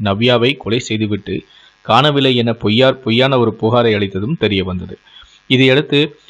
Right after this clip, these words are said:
அ, குக்கலகுண்டா மலைப்பகுதிகளில் சிதைந்த நிலையில் இருந்த நவ்யாவின் உடலை கைப்பற்றிய போலீசார் பிரேத பரிசோதனைக்காக அனுப்பியும் வைத்தனர்.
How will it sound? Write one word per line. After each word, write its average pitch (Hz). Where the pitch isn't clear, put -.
அ, 107
குக்கலகுண்டா 131
மலைப்பகுதிகளில் 113
சிதைந்த 143
நிலையில் 117
இருந்த 107
நவ்யாவின் 117
உடலை 110
கைப்பற்றிய 104
போலீசார் 101
பிரேத 120
பரிசோதனைக்காக 104
அனுப்பியும் 110
வைத்தனர். 87